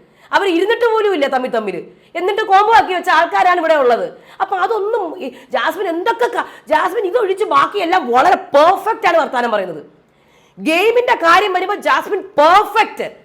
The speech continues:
പെർഫെക്റ്റ് എന്ന് പറഞ്ഞാൽ ഞാൻ കൈയടിക്കും എണീറ്റുന്ന് ജാസ്മിനെ കുറിച്ച്, കൈയടിക്കും.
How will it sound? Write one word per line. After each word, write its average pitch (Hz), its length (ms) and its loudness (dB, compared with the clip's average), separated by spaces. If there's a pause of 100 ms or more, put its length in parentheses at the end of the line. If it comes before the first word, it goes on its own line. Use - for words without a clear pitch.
(280)
പെർഫെക്റ്റ് 466 520 4
എന്ന് 480 120 -2
പറഞ്ഞാൽ 427 240 0
ഞാൻ 392 240 -2 (100)
കൈയടിക്കും 370 460 2
എണീറ്റുന്ന് 226 320 -2 (120)
ജാസ്മിനെ 247 340 0
കുറിച്ച്, 196 300 -8
കൈയടിക്കും. 349 640 -2